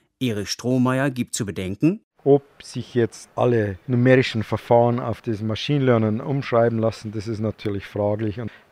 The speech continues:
Speaker 2: die gute alte lineare Algebra und die guten alten numerischen Verfahren, die werden deswegen nicht obsolet. Es wird nicht einen vollständigen Ersatz der derzeitigen Methoden oder Rechner, äh, geben.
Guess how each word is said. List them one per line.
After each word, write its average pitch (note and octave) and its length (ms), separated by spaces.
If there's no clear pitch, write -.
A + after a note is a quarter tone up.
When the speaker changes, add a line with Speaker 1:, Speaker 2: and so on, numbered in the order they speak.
Speaker 2:
die A2 80
gute B2+ 340
alte A#2 300
lineare G#2+ 560
Algebra A2 560
und G#2 260
die G2 60
guten A2+ 260
alten A2 240
numerischen G#2 480
Verfahren, G#2+ 420
die G#2 120
werden G#2 180
deswegen G#2 340
nicht G#2+ 140
obsolet. G#2+ 500
Es - 180
wird G#2+ 160
nicht A#2+ 420
einen G#2+ 400
vollständigen G2+ 640
Ersatz G2+ 480
der G2 220
derzeitigen G#2 720
Methoden G#2 480
oder G2 200
Rechner, G2+ 600
äh, G2 60
geben. F#2 400